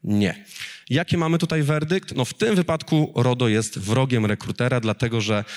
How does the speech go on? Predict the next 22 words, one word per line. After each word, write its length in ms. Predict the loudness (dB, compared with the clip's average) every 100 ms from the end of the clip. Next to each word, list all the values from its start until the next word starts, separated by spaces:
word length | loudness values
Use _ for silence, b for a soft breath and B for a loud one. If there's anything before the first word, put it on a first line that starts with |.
| B -2
jak 200 | -2 0
wynika 360 | 2 2 0
wprost 380 | -4 -2 0 -2
z 100 | -4
wytycznych 460 | -4 -2 -2 -2 0
Urzędu 340 | 0 2 0
Ochrony 340 | 0 0 0
Danych, 460 | 0 0 0 0 -2 -12 B B B B
podczas 360 | -6 -4 -2 -4
procesu 460 | -4 -2 -2 0 0
rekrutacyjnego 920 | 0 -4 -2 -2 2 2 2 0 -2 -4 B B
źródłem 580 | 2 2 4 2 2 2
informacji, 640 | 0 2 2 0 0 -4
które 260 | -2 0
dotyczą 440 | 0 -2 -2 -2 -2
przebiegu 460 | -2 -2 0 -2
pracy 320 | -2 -2 -4 -4
zawodowej, 520 | -2 0 0 0 -4 B B B -2
powinien 540 | 2 4 4 4 2
być 440 | 2 -2 -4 -10 -6
sam 280 | -4 -4
kandydat. 580 | -4 -2 -2 -2 -4 -6